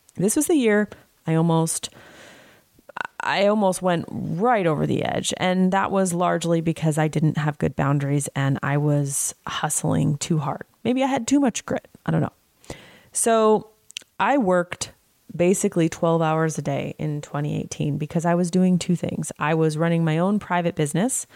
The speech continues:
which was, um, some courses, and I had a mastermind.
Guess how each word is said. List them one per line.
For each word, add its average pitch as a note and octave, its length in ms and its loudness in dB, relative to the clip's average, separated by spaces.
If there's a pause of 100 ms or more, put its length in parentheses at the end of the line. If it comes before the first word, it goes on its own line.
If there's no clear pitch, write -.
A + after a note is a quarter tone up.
(420)
which - 260 -4
was, D3+ 560 2
um, D#3+ 120 0
some D3 220 -4
courses, E3+ 840 0 (360)
and D#3 480 0
I D#3 100 -2
had D#3 200 0
a D3 60 0
mastermind. E3+ 880 0